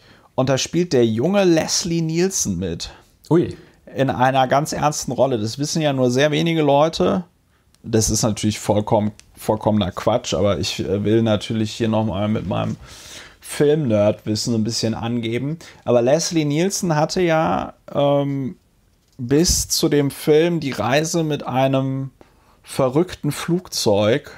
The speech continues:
Speaker 1: im Original Airplane, hatte
Speaker 2: Einer
Speaker 1: der
Speaker 2: der
Speaker 1: ja nur
Speaker 2: besten Filme aller Zeiten, by the way.
Speaker 1: der,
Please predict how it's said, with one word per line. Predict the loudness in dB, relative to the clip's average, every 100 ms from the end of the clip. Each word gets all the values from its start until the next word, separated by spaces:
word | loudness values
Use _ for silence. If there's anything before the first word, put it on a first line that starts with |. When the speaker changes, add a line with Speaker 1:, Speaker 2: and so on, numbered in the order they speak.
| -20 -8
Speaker 1:
im | -4 -2
Original | 0 0 0 0 2 0 -2 0
Airplane, | 2 2 -2 -4 -2 -2 -4 -6 -12 _ -20 -20 -20 -20 -10
hatte | -4 0 0
Speaker 2:
Einer |
Speaker 1:
der | 2
Speaker 2:
der | 2
Speaker 1:
ja |
nur | 2
Speaker 2:
besten | 2 2 2 -2
Filme | 2 2 2
aller | 2 2 0
Zeiten, | 0 -2 -4 -6
by | -6 -6
the |
way. | -6 0
Speaker 1:
der, | 0 0